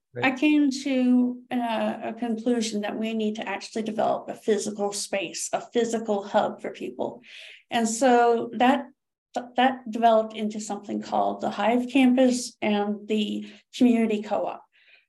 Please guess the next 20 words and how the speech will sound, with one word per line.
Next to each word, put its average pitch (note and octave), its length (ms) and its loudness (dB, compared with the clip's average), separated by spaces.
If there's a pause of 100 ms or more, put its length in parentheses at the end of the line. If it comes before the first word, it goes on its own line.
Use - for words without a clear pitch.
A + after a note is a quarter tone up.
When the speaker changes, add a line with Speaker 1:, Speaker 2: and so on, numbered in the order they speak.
Speaker 2:
The A#3 80 -12
Community D4 500 4
Co-op A3 500 0
is G#3+ 160 -6
a - 40 -8
building A3+ 400 0
that G#3+ 120 -4
we G3+ 140 -6
want G#3+ 240 -4
to G#3 80 -4
acquire G#3 800 -2
that G#3 160 0
would G#3 160 -2
be G#3+ 140 -6
transformed G#3+ 720 -2
from G#3+ 140 -6
a G#3 60 -6
DirecTV G#3+ 600 -2
call G#3 240 -2
center G#3+ 460 -6